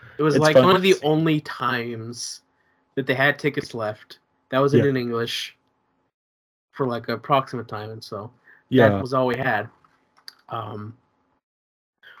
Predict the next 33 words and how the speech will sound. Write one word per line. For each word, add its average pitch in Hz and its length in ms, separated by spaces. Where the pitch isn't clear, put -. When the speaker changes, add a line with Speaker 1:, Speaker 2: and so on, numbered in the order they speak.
Speaker 1:
I 170 100
saw 170 260
this 170 160
with 151 120
my 147 120
mom, 117 240
of 107 120
course. - 440
So 123 680
it 147 100
was, 156 460
yeah, 175 260
it 143 40
was 135 140
exciting. 135 560
Just - 340
back, 147 280
back 160 360
when 156 300
there 147 120
wasn't 135 580
all 139 220
this 135 200
controversy 123 840
and 113 120
toxicity, 127 920
<laughs> - 260
Speaker 2:
Yeah. 120 340
Speaker 1:
um, 120 500
that 135 120
we 135 100
have 127 240
today, 117 480